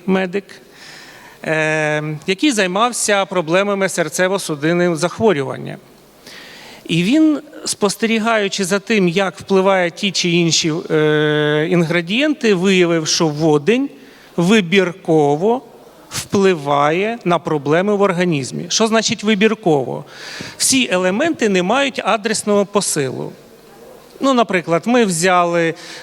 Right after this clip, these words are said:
е, дуже очищену воду глибокої очистки, наприклад, осмос. Всім відома така історія. Осмотична вода. Хто скаже, що вона без-, е, небезпечна? Ні, вона безпечна з точки зору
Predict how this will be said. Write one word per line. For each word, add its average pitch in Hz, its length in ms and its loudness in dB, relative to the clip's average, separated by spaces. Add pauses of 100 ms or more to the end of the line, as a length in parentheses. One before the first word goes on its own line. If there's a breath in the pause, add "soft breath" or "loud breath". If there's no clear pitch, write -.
е, 170 140 4
дуже 185 440 2
очищену 175 680 0
воду 247 320 2
глибокої 180 560 4
очистки, 208 640 0
наприклад, 202 480 -2
осмос. 156 640 -2
Всім 220 240 2
відома 175 380 2
така 165 360 0
історія. 139 560 -4
Осмотична 196 600 -2
вода. 135 340 0 (180 loud breath)
Хто 233 220 0
скаже, 190 320 0
що 170 160 -2
вона 180 360 0 (260 loud breath)
без-, 170 320 0
е, 175 100 2
небезпечна? 175 800 0
Ні, 285 240 2
вона 226 280 2
безпечна 208 580 0
з - 40 -8
точки 170 440 -2
зору 190 360 2